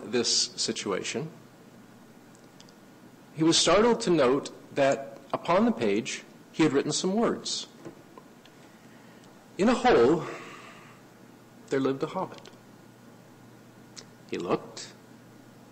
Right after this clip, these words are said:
and pondered. "What hole? And what's a hobbit?" Tolkien was a man of active imaginations,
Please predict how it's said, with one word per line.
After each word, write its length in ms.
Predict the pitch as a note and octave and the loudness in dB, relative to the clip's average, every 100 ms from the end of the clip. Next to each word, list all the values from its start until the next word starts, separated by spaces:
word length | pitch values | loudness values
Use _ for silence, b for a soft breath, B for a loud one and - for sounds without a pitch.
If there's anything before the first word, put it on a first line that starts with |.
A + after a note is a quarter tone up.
| - - | -18 -12
and 140 | G2+ | -8
pondered. 480 | A2+ G2 F#2+ - - - - - - - - - - - - - - - - - - - - - | -4 -4 -6 -10 -10 -20 -20 -20 -20 -20 -20 -20 -20 -20 -20 -20 -20 -20 -20 -20 -20 -20 -20 0
"What 160 | A#3+ - | 2 4
hole? 440 | - A2 - - - - - - - - - - - - - - - - | 4 4 2 -10 -18 -20 -20 -20 -20 -20 -20 -20 -20 -20 -20 -20 -20 -2
And 240 | C3 C3+ - - - - - | -2 -2 -6 -18 -20 -20 -2
what's 220 | - - | 0 2
a 80 | E3 | 0
hobbit?" 420 | - A#3 - - - - - - - - - - - - B B B B B - - - - - - - - - - - - - - - - - | 0 -2 -2 -14 -18 -20 -20 -20 -20 -20 -20 -20 -20 -20 B B B B B -20 -18 -18 -18 -20 -20 -20 -20 -20 -20 -20 -20 -20 -20 -20 -6 2
Tolkien 240 | G#3 F3+ | 4 6
was 160 | D#3 D3+ | 4 4
a 60 | |
man 240 | D#3 D#3 C#3+ | 4 6 4
of 220 | C3 - B B - | 2 -6 B B 0
active 360 | D3+ - B2 | 2 2 0
imaginations, 1000 | B2+ A#2+ A#2 A2+ A2+ G2 - C2+ - - | 2 2 2 0 -2 -2 -4 -6 -6 -6